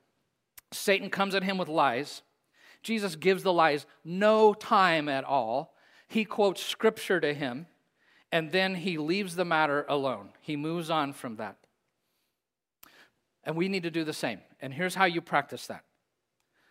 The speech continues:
You identify the lies the devil tells you, and you find a verse of scripture that corresponds to that, that counteracts it,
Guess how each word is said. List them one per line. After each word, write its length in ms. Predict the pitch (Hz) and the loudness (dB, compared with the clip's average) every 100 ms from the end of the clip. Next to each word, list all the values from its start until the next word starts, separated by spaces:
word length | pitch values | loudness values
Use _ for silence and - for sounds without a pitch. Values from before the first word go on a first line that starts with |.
| _ _ _ _ _ _ | _ _ _ _ _ _
You 140 | 160 | 0
identify 580 | 165 143 185 208 202 185 | 0 2 0 2 6 6
the 100 | 165 | 6
lies 380 | 156 160 175 175 | 6 6 6 4
the 120 | 165 | -2
devil 280 | 156 160 156 | 2 2 2
tells 340 | - 160 143 | 0 0 0
you, 200 | 143 135 | -4 -6
and 100 | 135 | -6
you 80 | 139 | -8
find 260 | - 147 131 | -4 -4 -4
a 40 | |
verse 280 | 117 147 - | -6 -8 -8
of 80 | 165 | -12
scripture 400 | - 156 - 131 | -6 -6 -6 -12
that 100 | 131 | -10
corresponds 640 | - 143 135 - 131 117 | -4 -4 -4 -4 -6 -6
to 100 | 135 | -12
that, 180 | 110 107 | -12 -12
that 120 | - | -14
counteracts 580 | - 156 147 127 104 | -6 -2 0 -2 -4
it, 80 | - | -10